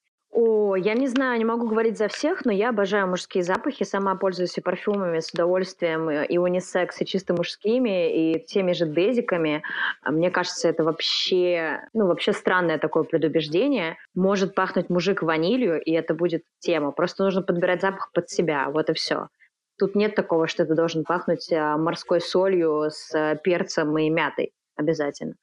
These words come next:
Но мне кажется, э, женщины очень-очень много обращают на запах просто потому, что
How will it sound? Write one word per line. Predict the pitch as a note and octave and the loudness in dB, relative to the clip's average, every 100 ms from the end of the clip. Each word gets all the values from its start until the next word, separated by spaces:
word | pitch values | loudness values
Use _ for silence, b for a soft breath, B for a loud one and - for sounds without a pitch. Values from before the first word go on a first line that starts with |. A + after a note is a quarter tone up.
| _ _ _ | _ _ _
Но | G3 G3+ G3+ G3+ G3 | -2 0 0 0 -2
мне | F#3+ G#3 | 0 -2
кажется, | A3 C4 B3+ B3+ A3 G3 F#3 - | 0 0 -2 -2 -2 0 -2 -2
э, | F#3+ F#3+ F3+ F3+ | 0 0 0 0
женщины | G3 A#3 - F#3+ | 0 2 2 2
очень-очень | G3 G3 F#3 F#3 F3+ - | 0 -2 -2 0 0 -2
много | E3+ E3 E3 E3 D#3+ D3+ D3 - D#3 - - | -2 0 0 0 0 0 -2 -2 -6 -6 -4
обращают | D#3 E3+ - E3+ D#3+ - | -2 -2 -2 -2 -2 -2
на | D#3 D#3 | -2 -2
запах | F#3 D4 A3 - | -2 -4 -4 -2
просто | G#3+ - | -4 -2
потому, | - D3 C#3+ E3 D4+ | -4 -2 -2 -2 -2
что | - D3+ | -4 -8